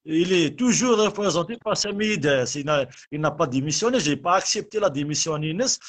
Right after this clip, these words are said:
Les gens, ils viennent, ils viennent, ils viennent. Bhal Thuran Kini, ce que je cherche, Thuran Kini, euh, سيغ ياك ال-، يا-، كلش أتنقى يفاسني.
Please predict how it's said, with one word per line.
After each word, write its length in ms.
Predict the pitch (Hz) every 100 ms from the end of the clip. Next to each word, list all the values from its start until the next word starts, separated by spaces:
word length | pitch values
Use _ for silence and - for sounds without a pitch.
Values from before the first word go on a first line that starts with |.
| - -
Les 160 | 180
gens, 180 | 220 185
ils 120 | 175
viennent, 200 | 120 185 190
ils 160 | 175
viennent, 280 | 214 185 135
ils 40 |
viennent. 320 | 113 170 123 101 _ - _ _
Bhal 580 | 202 208 208 190 240 170
Thuran 280 | 202 202 -
Kini, 320 | 202 202 285 302 - _
ce 160 | - -
que 80 | 151
je 140 | 156
cherche, 320 | - 190 -
Thuran 260 | 175 175 170
Kini, 320 | 170 143 -
euh, 120 | 147 - - - _
سيغ 380 | - 202 208 190
ياك 240 | 233 240 190
ال-، 600 | 165 147 127 107 127 135
يا-، 200 | 143 135
كلش 340 | 240 247 220
أتنقى 420 | 202 196 139 139
يفاسني. 460 | 139 165 - 233